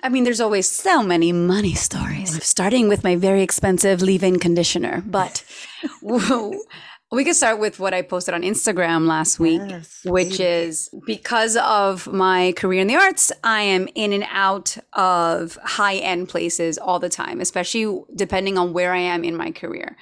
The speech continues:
Speaker 1: I was the morning show host on, uh, the number one radio program here in Miami at one point. I, as I've mentioned before, was a backup singer to a highly recognized Grammy, Latin Grammy winning artist.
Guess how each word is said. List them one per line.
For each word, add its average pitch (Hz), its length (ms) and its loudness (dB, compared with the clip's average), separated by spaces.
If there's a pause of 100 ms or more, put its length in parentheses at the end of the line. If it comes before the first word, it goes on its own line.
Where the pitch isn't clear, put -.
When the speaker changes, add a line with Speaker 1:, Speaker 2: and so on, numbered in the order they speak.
(340)
Speaker 1:
I 180 180 -2
was 180 360 0
the 185 160 -4
morning 269 280 2
show 262 180 2
host 226 380 4
on, 180 380 2
uh, 185 440 0
the 180 80 0
number 202 240 0
one 202 280 0
radio 185 560 4
program 175 440 2
here 170 220 2
in 175 180 -4
Miami 262 460 0
at 240 60 -2
one 233 180 -2
point. 220 440 -6 (460)
I, 185 260 2
as 170 120 0
I've 170 140 -2
mentioned 170 260 -2
before, 254 340 0
was 190 200 0
a 185 40 -2
backup 165 380 -2
singer 175 320 0
to 170 240 -4
a 175 100 2
highly 190 380 -2
recognized 170 720 -4
Grammy, 175 540 2
Latin 180 240 0
Grammy 165 280 0
winning 165 380 -4
artist. 233 580 -2